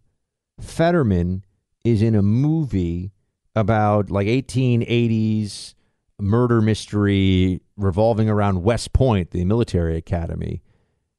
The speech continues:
And Christian Bale knew Fetterman from when they filmed the movie in Braddock, Pennsylvania, and decided that he should be in this movie. I, I'm sitting here, like, mind blown. I had, I had no idea. You know, it, it, folks, it's a crazy world we live in.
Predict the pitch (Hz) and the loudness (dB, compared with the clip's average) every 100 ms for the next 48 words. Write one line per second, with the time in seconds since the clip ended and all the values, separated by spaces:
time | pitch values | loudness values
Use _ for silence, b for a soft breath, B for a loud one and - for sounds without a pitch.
0 | _ _ 95 98 95 135 - 139 101 117 | _ _ -2 -2 -2 -4 -4 -2 0 2
1 | 120 101 101 113 135 - 127 123 123 120 | 2 2 2 4 2 0 0 2 0 -2
2 | 104 104 104 95 123 123 107 104 113 110 | 0 2 2 2 0 2 2 2 2 2
3 | 104 85 107 107 117 - 110 - 95 98 | 0 0 0 0 0 0 0 0 0 2
4 | 101 95 82 78 92 - _ _ _ _ | 2 0 -2 -4 -8 -12 _ _ _ _
5 | _ - 98 98 87 - 101 104 98 92 | _ -4 0 0 -2 -2 0 0 0 0
6 | 107 107 87 107 101 104 101 - 131 - | 0 -4 -4 -2 0 -2 -4 -4 -8 -8
7 | - 131 123 226 202 156 117 120 110 87 | -12 -4 -2 -2 -2 0 2 2 0 -2
8 | - _ _ _ _ 104 117 156 123 107 | -8 _ _ _ _ -4 -2 0 2 2
9 | 156 143 80 78 _ _ - 110 120 113 | 2 -2 -8 -14 _ _ -10 -4 -2 -2
10 | 120 131 120 113 123 135 165 _ _ _ | -4 -2 -2 -2 -2 -2 -4 _ _ _
11 | _ _ _ _ _ _ - - 107 117 | _ _ _ _ _ _ -14 -8 -4 -4
12 | 110 - 127 147 151 - - 170 175 - | -6 -4 -2 -2 -4 -10 -4 -2 0 -2
13 | 127 120 139 156 156 156 156 147 127 131 | -4 -4 0 0 -2 -2 -2 -2 -2 -4
14 | 185 - | -6 -14